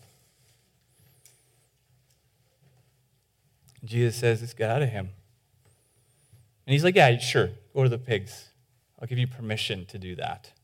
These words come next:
And then they see this demon-possessed man in his right mind wanting to follow Jesus. And they're like, "What just happened? There's pigs in the lake. There's this demon-possessed man that's just,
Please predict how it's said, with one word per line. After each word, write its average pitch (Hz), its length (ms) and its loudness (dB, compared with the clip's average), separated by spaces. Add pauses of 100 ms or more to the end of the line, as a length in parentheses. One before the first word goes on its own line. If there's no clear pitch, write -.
(1160)
And 127 140 6
then 143 120 8
they 139 140 6
see 180 260 6
this 147 220 6
demon-possessed 165 840 4
man 135 440 6 (720)
in 160 120 6
his 143 140 6
right 147 340 10
mind 120 460 8
wanting 143 280 10
to 135 60 4
follow 127 280 8
Jesus. 120 340 4
And - 80 -10
they're 110 100 -2
like, 101 180 -2
"What 117 720 4
just 110 240 -4
happened? 113 360 2
There's 107 200 -8
pigs 123 420 2
in 113 80 -6
the 110 160 -6 (140)
lake. 113 500 0 (400)
There's 117 160 2
this 107 80 -4
demon-possessed 120 540 6
man 110 320 2
that's 104 160 -6
just, 107 200 -12